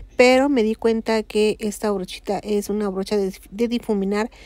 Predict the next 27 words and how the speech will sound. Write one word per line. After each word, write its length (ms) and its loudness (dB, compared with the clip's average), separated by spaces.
pero 200 2
está 440 0
muy 260 0
suelta, 520 0
entonces, 520 -4
este, 380 -6
como 260 -4
que 120 -4
no 100 -2
me 100 -2
servía 400 0
tanto. 500 -2
Entonces 640 -2
lo 80 -2
que 120 -8
voy 140 -2
a 40 -2
hacer 360 -4
es 180 -8
cambiar 720 -2
de 80 -2
brochita, 680 -4
igual 380 2
que 120 -8
sea 160 -4
de 140 -2
difuminar, 680 -2